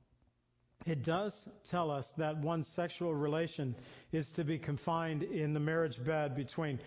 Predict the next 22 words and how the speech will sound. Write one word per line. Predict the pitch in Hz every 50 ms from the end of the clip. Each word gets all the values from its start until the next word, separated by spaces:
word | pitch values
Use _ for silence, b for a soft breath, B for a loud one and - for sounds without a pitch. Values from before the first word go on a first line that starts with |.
| B B B B
one | - 147 165 185 196 185
man | 175 170 160 165 165
and | 156 143 143
one | 160 175 175 170 160
woman, | 160 151 143 135 135 135 139 147 - B B B B B B B B B B B B B B B B B B B
and | 160 156 165
only | 170 185 190 185 175
in | 170 165
the | 160 156
confines | 160 165 160 160 156 151 - 165 156 151 135 120
of | 139 131 123
marriage | 143 147 151 147 143 135 120 - - -
can | - 147 143 139
we | 147 147 143 139 135 139 139 - - 127
be | 143 151
assured | 147 135 - - - 190 180 165 147 143
of | 135 117 117
this | 143 143 - - -
sexual | - 170 160 156 - - 165 143 127
freedom | - - 160 160 156 143 143 135 135
and | 127 127
purity. | - - 160 151 147 139 131 131 127 127